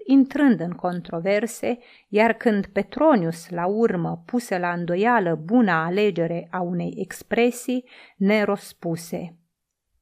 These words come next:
"Ai să vezi la ultimul cânt pentru ce am folosit-o."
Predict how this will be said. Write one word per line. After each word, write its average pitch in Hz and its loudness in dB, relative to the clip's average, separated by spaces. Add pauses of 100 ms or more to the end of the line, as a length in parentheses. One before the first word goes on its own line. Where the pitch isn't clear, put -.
"Ai 285 4
să 233 6
vezi 240 4
la 247 8
ultimul 247 4
cânt 277 4 (260)
pentru 247 4
ce 247 4
am 233 6
folosit-o." - 0